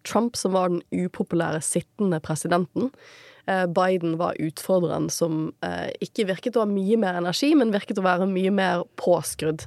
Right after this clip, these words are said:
enn det Trump var. Dette var jo det, på det tidspunktet hvor Trump holdt masse rare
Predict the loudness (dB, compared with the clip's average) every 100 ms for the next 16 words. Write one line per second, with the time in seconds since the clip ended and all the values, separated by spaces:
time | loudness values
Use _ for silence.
0 | -4 -2 0 -2 -2 -2 -2 -2 -4 -2
1 | -4 0 2 2 0 0 0 -2 -2 -4
2 | -4 -4 0 -2 -4 -20 -20 0 2 2
3 | 0 2 2 2 0 0 0